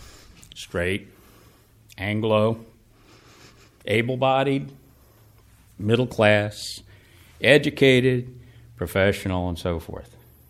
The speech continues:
Oh, and American. Let's not forget how privileged we are to live here.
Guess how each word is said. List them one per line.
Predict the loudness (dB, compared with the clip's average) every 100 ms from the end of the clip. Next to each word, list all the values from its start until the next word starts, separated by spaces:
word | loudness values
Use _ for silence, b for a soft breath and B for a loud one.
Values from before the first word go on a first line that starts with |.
| _ _ -20 _ _ _ _ _ _ _ _ b b b b b b b _ _ -4
Oh, | -4 -2
and | -4 -2
American. | -4 -4 -6 -10 -18 -20 b b b b _ b b b b b b b _ -18 -10
Let's | -2
not | -2
forget | -2 -2 0
how | 2
privileged | 0 0 0 0 -2 -2
we | -2 0
are | -2
to |
live | -4 -6 -6
here. | -10 -16